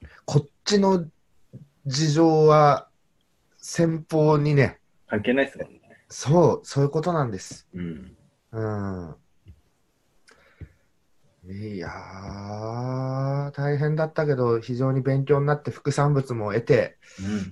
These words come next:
Speaker 2: うん。
Speaker 1: うん。でも結果としてパワーアップして戻ってこれるっていうのが、
Speaker 2: はい。
Speaker 1: えっと、まあ、クラブのね、コミュニティだとしたら、そこ、Facebookグループは、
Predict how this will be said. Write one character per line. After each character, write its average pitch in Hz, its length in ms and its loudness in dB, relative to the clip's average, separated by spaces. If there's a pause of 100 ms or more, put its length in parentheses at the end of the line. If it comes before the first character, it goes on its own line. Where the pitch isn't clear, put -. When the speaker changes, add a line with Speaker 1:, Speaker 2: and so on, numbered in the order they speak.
(140)
Speaker 2:
う 113 60 -4
ん。 - 20 -2
Speaker 1:
う 110 120 -2 (180)
ん。 - 40 -20 (100)
で 139 100 4
も 131 80 2
結 160 280 0
果 208 140 2
と 208 120 0
し - 80 -2
て 208 80 2
パ 196 160 4
ワ 190 60 8
ー - 20 8
ア - 80 8
ッ - 20 -18
プ 151 100 -2
し - 80 -4
て 123 80 -2
戻 110 220 0
っ 120 40 -12
て - 80 -4
こ 117 100 0
れ 107 100 4
る 104 60 0
っ - 20 -2
て 98 180 -8
い 101 40 -2
う - 20 -2
の 92 100 -2
が、 92 300 0 (200)
Speaker 2:
は 117 80 2
い。 98 140 -2
Speaker 1:
え - 40 -10
っ 98 120 -8
と、 80 220 -2
ま 151 120 2
あ、 143 60 2
ク 190 120 4
ラ 160 80 8
ブ 104 100 0
の 87 120 -2
ね、 95 120 -2
コ 123 160 0
ミ 117 100 4
ュ 117 80 2
ニ 110 60 -4
テ 127 80 0
ィ 120 220 4
だ 117 120 0
と 101 140 -4
し - 140 -10
た 117 120 0
ら、 101 100 -2
そ - 180 -6
こ、 123 280 -2 (180)
Facebook 120 400 -6
グ 131 100 2
ル 131 80 4
ー - 80 -6
プ 101 80 -2
は、 107 280 2